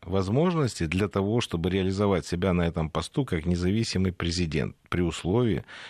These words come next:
если у него на это хватит политической воли и понимания того, чтобы Украина приобрела субъектность,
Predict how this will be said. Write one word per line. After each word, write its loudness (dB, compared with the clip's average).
если 0
у 4
него 4
на 2
это 0
хватит -4
политической -2
воли 0
и -4
понимания 0
того, 2
чтобы -4
Украина 0
приобрела 0
субъектность, -2